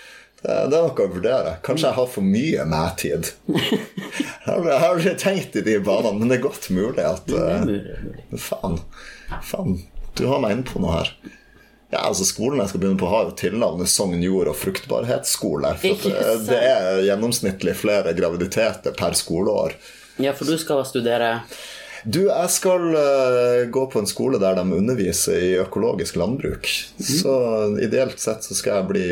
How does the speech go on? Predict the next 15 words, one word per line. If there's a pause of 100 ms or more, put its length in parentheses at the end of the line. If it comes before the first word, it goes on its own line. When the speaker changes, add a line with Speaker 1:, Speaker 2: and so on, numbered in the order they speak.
(140)
Speaker 1:
økoagronom. (720)
Speaker 2:
Og
da
gjør
du? (640)
Speaker 1:
Eh,
da (680)
dyrker
jeg
planter
økologisk
og
selger
dem
forhåpentligvis